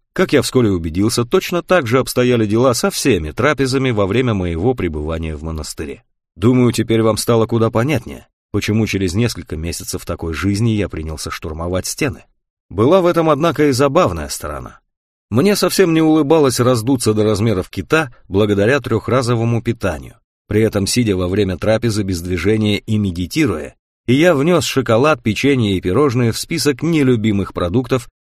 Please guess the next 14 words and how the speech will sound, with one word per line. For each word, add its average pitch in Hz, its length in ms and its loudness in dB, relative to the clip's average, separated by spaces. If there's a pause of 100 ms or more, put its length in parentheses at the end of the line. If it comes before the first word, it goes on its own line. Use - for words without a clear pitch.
полагая, 107 400 4
что 104 180 -2
так 139 220 0
обеспечу 101 520 -2
себе 107 400 0 (160)
здоровое 98 680 0
питание. 73 480 -6 (360)
Тогда 95 300 2
я 143 160 6
еще 131 240 2
не 131 160 2
знал, 123 320 2
что - 180 -4
именно 104 400 2